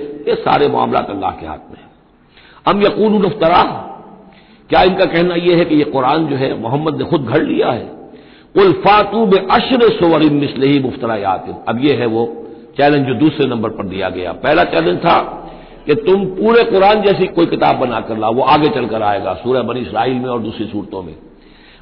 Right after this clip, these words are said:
उससे नीचे उतरकर अच्छा दस सूरतें बना के ले आओ, इससे नीचे पर सबील तनज़्ज़ुल एक सूरत, उस एक सूरत की बात सूरह यूनुस में भी आ चुकी है और सूरह बकरा में भी।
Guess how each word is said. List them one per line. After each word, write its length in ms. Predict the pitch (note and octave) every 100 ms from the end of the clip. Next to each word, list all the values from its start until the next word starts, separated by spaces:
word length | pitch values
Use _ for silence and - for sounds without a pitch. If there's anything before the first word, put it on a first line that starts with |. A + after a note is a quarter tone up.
| -
उससे 300 | G3 - G3+
नीचे 300 | F3+ F#3+ G#3+
उतरकर 340 | G#3 G#3+ G#3 G3+
अच्छा 220 | E3+ G#3 E3
दस 240 | G#3+ -
सूरतें 340 | G3+ F3 D#3+ B2+
बना 200 | A#2+ A2+
के 120 | G#2
ले 120 | F#2+ F#2+
आओ, 160 | - -
इससे 260 | D#4+ - G#4
नीचे 320 | G#3 - A4 A4+ - -
पर 80 | -
सबील 360 | E3 F3+ F#3+
तनज़्ज़ुल 440 | - F#3 F#3 G3 F#3+ G3+
एक 220 | - -
सूरत, 300 | - F2 - - - - -
उस 80 | D3+ -
एक 160 | G#3 F#3
सूरत 260 | F3+ F#3+ C#3+
की 60 |
बात 240 | E3 D#3+ D#3
सूरह 200 | D#3 C#3+
यूनुस 260 | D3+ E3+ F3+
में 120 | F#3
भी 100 | F#3
आ 100 | E3+
चुकी 260 | E3 D3 F#3+
है 60 |
और 100 | -
सूरह 200 | C#3+ D3
बकरा 320 | B2 A2 G2 F#2
में 160 | D#2+
भी। 100 | C#2+